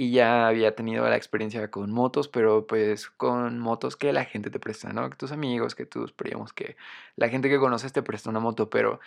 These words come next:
yo no había tenido una moto. Uno de mis amigos del fútbol me dijo, "¿Qué onda? Ando vendiendo esta moto". Yo le dije, "Va". Ah, no, creo que la vi en el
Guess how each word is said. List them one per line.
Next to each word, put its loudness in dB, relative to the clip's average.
yo 4
no 4
había 2
tenido -4
una -2
moto. 2
Uno 2
de 0
mis -6
amigos -2
del 0
fútbol 4
me -2
dijo, 0
"¿Qué -2
onda? 0
Ando -2
vendiendo -4
esta -12
moto". -4
Yo 0
le -6
dije, -12
"Va". -2
Ah, 4
no, 2
creo -4
que -4
la 4
vi 2
en -2
el -4